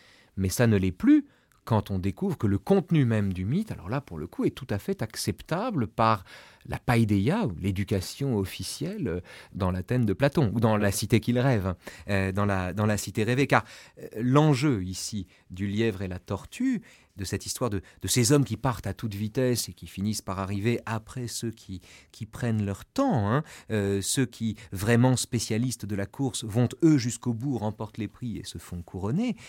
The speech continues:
Cette histoire est en fait évidemment une, une métaphore sur la justice immanente. Si vous voulez, euh,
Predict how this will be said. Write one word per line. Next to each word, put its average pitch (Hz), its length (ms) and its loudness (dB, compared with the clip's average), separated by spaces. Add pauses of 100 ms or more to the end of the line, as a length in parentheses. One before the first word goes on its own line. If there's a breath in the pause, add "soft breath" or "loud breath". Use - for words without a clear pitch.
(200 loud breath)
Cette - 280 -6
histoire 202 480 -4 (300 loud breath)
est 87 140 -8
en 90 60 -2
fait - 220 -4
évidemment 92 400 -2
une, 90 320 -4
une 123 240 4
métaphore 135 800 -2 (260 soft breath)
sur 180 580 -2 (580 soft breath)
la 113 160 0
justice 131 540 -4
immanente. 147 480 2 (240 loud breath)
Si - 120 -6
vous 143 40 4
voulez, 143 160 4 (180 loud breath)
euh, - 180 -16